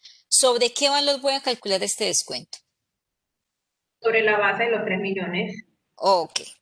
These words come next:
Speaker 1: gracias a Dios. Entonces, sobre los tres millones, yo vengo y calculo un dos por ciento, ¿cierto? Entonces, me dicen que el descuento es de esto. ¿Hasta ahí estamos claros?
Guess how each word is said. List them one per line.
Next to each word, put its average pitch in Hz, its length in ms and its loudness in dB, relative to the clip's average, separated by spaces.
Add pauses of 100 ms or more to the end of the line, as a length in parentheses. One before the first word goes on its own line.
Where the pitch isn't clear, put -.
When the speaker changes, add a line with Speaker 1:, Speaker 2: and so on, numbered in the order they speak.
(180)
Speaker 1:
gracias 160 560 -2
a 123 40 -10
Dios. - 260 -12
Entonces, 180 260 -4
sobre 190 220 -2
los 147 200 -4
tres 233 240 -2
millones, 269 680 -4 (640)
yo 170 240 -4
vengo 254 420 0
y 202 120 -6
calculo 269 720 -6
un 196 300 -6
dos 190 220 -2
por 156 200 -6
ciento, - 400 -4 (200)
¿cierto? - 400 -4 (500)
Entonces, 247 220 -4
me 262 60 2
dicen 240 220 -2
que 254 100 0
el 240 80 -6
descuento 233 680 -2
es 156 240 -4
de 143 180 -8 (100)
esto. - 400 -4 (1800)
¿Hasta 226 240 2
ahí 254 80 4
estamos 269 360 -2
claros? - 600 -4